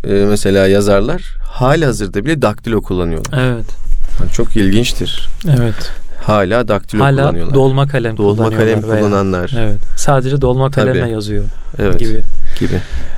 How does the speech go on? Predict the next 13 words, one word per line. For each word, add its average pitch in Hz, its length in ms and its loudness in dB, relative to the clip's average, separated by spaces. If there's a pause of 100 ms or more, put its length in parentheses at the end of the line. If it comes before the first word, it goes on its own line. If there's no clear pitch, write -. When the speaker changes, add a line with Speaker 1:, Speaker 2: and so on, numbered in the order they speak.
(520)
Speaker 2:
Veya 131 340 2
işte, - 280 -4 (380)
e, 120 320 4 (240)
Orhan 127 400 0
Pamuk 127 380 -2
galiba, 110 500 0 (160)
e, 113 460 -2
o 143 160 2
da 139 60 0
mesela 135 340 0
sadece 139 300 -2
bilgisayara 127 460 -2
yazıyor. 107 360 -2